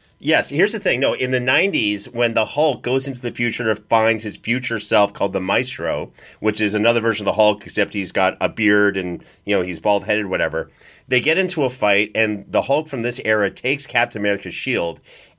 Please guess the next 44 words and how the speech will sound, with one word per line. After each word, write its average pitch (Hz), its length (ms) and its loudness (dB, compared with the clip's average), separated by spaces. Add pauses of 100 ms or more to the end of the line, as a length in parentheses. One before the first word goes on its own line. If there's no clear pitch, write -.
and 117 360 0
whips 180 360 -2
it 101 280 0
at 113 380 2
the 107 80 0
Maestro 117 400 0
and 104 100 2
actually 113 420 -2
gets 143 320 -2
the 156 80 -6
shield 117 360 -2
to 123 140 -4
impale 127 500 -2
him 107 140 0
in 98 80 -2
the 92 100 -2
gut 104 320 0
somehow, 85 400 -6
right? 95 380 -2 (260)
And 110 160 2
Maestro 156 320 2
starts 127 300 0
laughing. 104 520 2
He's 98 180 -6
hurt, 139 260 0
but 107 80 -4
he's 95 100 -6
laughing. 110 300 2
He's 95 180 -6
like, 98 220 0 (260)
"Yeah, 123 180 2
Captain 147 400 0
America 127 600 2
could 107 200 -6
never 117 300 2
throw 117 240 0
the 107 120 -2
shield 110 380 -2
hard 131 440 -2
enough 85 440 -4 (360)
to 117 160 2
pierce 123 480 0
my 101 140 4
skin." 92 580 -2